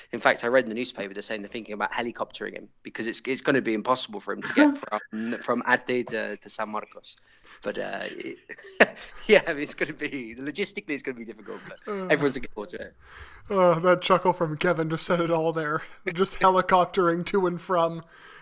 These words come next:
Speaker 3: uh, across the city. That, that, that's the only way to get across sufficiently in time these days with all the traffic in Lima. So, but it's good to hear that at least fans are, are coming and that there is kind of a nice atmosphere building up. Hopefully the game itself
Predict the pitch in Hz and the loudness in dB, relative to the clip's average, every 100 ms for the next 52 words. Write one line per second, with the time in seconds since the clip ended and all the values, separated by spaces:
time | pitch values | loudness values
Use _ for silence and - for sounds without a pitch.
0 | - - 180 175 170 196 185 - 165 - | -14 -4 -2 -2 -2 0 0 -2 -6 2
1 | 175 160 151 180 180 208 220 233 240 233 | 4 4 2 2 4 10 8 10 8 10
2 | 220 226 220 220 220 226 208 - 156 - | 10 10 10 10 10 10 8 6 2 2
3 | 202 233 - 185 185 175 185 180 180 185 | 4 4 4 0 0 0 0 2 4 6
4 | 165 156 151 147 139 147 139 - 160 160 | 6 2 -4 -6 -2 -2 -2 -6 -2 -2
5 | 147 - 175 165 165 156 - - - - | -2 -2 0 2 -2 -4 -12 -20 -20 -10
6 | 160 156 160 165 151 139 - 165 151 - | -4 -2 0 0 -2 -6 -6 -4 -6 -8
7 | - - 190 - 262 240 208 214 190 165 | -14 2 2 4 2 4 6 8 10 8
8 | 160 180 180 190 180 - - 180 180 175 | 6 -2 0 0 2 -2 2 4 4 2
9 | 170 156 151 147 - 208 202 196 185 175 | 4 4 2 -6 4 6 8 6 2 2
10 | 160 151 165 175 165 180 170 160 156 151 | 0 0 2 2 2 -2 -2 -4 -4 0
11 | 185 175 180 - 185 170 151 170 165 165 | 4 4 0 -4 0 0 2 0 2 0
12 | 165 175 165 - 170 156 151 139 165 160 | 0 2 -2 -2 -2 -2 -4 -2 -2 0
13 | 151 - - 170 156 | -4 -4 2 4 4